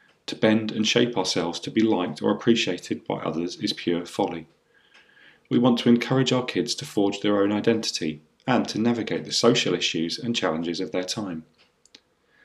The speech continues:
Such pressures have existed for every generation, stemming from ever more complex technologies and social pressures as the years pass. My recent crusade has been in trying to convince my kids of the evils of social media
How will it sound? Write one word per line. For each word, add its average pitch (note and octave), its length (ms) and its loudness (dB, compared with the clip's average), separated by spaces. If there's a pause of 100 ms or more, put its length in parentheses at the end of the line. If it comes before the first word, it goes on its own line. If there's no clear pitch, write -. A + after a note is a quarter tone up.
(140)
Such - 300 -2
pressures - 380 0
have - 100 -6
existed A#2 480 -4
for - 120 -10
every A#2+ 280 2
generation, D#2+ 640 -4 (460)
stemming G2 500 0
from - 260 -4
ever A#2+ 200 4
more B2+ 180 4
complex A2+ 480 -4
technologies F2+ 760 -6
and A2 160 -6
social G2 340 -2
pressures F#2 440 -4
as G2+ 140 -6
the G#2 120 -2
years D#2+ 300 -6
pass. - 520 -6 (1300)
My G#2+ 120 2
recent G#2 400 4
crusade E2 520 -4
has G2 120 -14
been G#2 140 -2
in G2+ 100 -4
trying A#2 320 2
to A#2 80 -6
convince G#2+ 380 -4
my A2 120 -2
kids - 480 0
of - 120 -14
the G#2+ 100 4
evils G2+ 380 4
of A2 80 0
social - 340 -2
media A2 440 -2